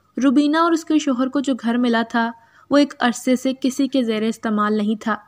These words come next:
वहाँ और तो कोई मसला नहीं था मगर चूल्हा चौका नहीं था। खाने पकाने की यूं तो कोई ख़ास परेशानी नहीं थी कि खाना मेस से मिल जाता था,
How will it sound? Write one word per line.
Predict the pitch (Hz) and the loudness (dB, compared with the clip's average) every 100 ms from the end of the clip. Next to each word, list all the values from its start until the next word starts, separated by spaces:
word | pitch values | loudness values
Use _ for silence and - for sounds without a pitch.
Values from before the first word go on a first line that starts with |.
| _ _ _ - | _ _ _ -2
वहाँ | 226 254 - | 2 0 0
और | 214 220 226 | 2 2 2
तो | 277 | -2
कोई | 262 254 262 | 0 0 0
मसला | 247 - 226 | -2 -4 -2
नहीं | 220 233 | 0 0
था | 226 226 233 - - _ | -2 -4 -4 -8 -20 _
मगर | 277 285 302 | 0 2 2
चूल्हा | 285 247 240 240 | 2 0 2 0
चौका | 240 220 214 220 | -2 -4 -2 -4
नहीं | 220 226 | -2 -2
था। | 220 214 - _ _ _ _ | -2 -6 -8 _ _ _ _
खाने | - 262 269 311 | -2 0 2 0
पकाने | 311 277 247 254 | 0 0 0 0
की | 254 | 0
यूं | 269 269 294 | 0 0 0
तो | 302 | -2
कोई | 294 277 320 | -2 0 0
ख़ास | 262 240 240 254 | 2 0 0 -2
परेशानी | 247 240 220 214 220 | -2 -2 -4 -4 -2
नहीं | 214 226 | -2 -2
थी | - 214 - _ _ _ - | -2 -6 -8 _ _ _ -2
कि | 269 | -2
खाना | - 233 220 233 | -2 -2 0 0
मेस | 233 226 | 0 -2
से | - 247 | -2 -2
मिल | 233 220 | 0 0
जाता | 214 202 220 | -2 -2 -4
था, | 226 214 | -4 -8